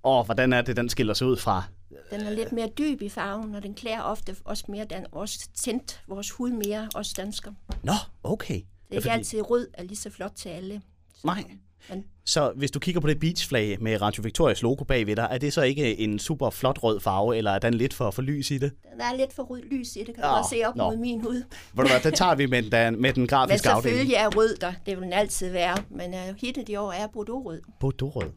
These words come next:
Speaker 2: Ja.
Speaker 1: okay. Jamen, øh, Connie, hvis vi lige skal lære dig sådan hurtigt at kende med fem hurtige, sådan en god gang enten eller. Er du så frisk på det?
Speaker 2: Ja da.
Speaker 1: Jamen, øh, kirke eller Disneys juleshow?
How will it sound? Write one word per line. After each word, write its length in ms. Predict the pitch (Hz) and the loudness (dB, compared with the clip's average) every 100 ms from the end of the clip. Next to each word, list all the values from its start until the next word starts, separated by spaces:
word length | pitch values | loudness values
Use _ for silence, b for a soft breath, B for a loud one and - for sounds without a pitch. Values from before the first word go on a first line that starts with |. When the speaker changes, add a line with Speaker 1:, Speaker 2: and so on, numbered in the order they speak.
| - | -4
Speaker 2:
Ja. 40 | |
Speaker 1:
okay. 280 | - - 92 - - B B B | -4 -2 -6 -8 -10 B B B
Jamen, 140 | 147 156 | 4 6
øh, 120 | 151 | 6
Connie, 220 | 156 220 | 6 4
hvis 220 | 190 185 | 4 4
vi 40 | 165 | 2
lige 160 | 196 | 2
skal 160 | - 202 | 2 4
lære 160 | 147 | 4
dig 100 | 202 | 4
sådan 200 | - 180 | 2 2
hurtigt 340 | 135 175 214 208 | 6 6 6 4
at 60 | |
kende 260 | - 135 185 | 4 4 6
med 100 | 202 | 6
fem 260 | - 202 175 | 6 2 2
hurtige, 420 | 160 160 190 104 | 4 6 6 4
sådan 240 | - 147 135 | 4 4 4
en 200 | 104 104 | 4 4
god 220 | 160 143 | 4 4
gang 280 | 113 107 107 | 4 4 4
enten 380 | 131 160 - 113 | 2 0 0 2
eller. 220 | 117 135 101 | 4 4 4
Er 80 | 98 | 0
du 80 | 101 | 0
så 120 | 147 | 0
frisk 280 | - 185 - | 0 0 0
på 80 | 143 | 0
det? 140 | 202 - - | 0 -2 -6
Speaker 2:
Ja 60 | |
da. 120 | 247 349 - B B B B | -6 -6 -12 B B B B
Speaker 1:
Jamen, 160 | 139 | 6
øh, 400 | 139 135 131 120 - | 8 8 8 6 2
kirke 480 | - 180 285 277 170 | 4 6 6 4 4
eller 140 | 156 | 4
Disneys 440 | 143 180 - 185 156 | 2 0 2 2 2
juleshow? 460 | 156 240 147 117 | 0 0 2 0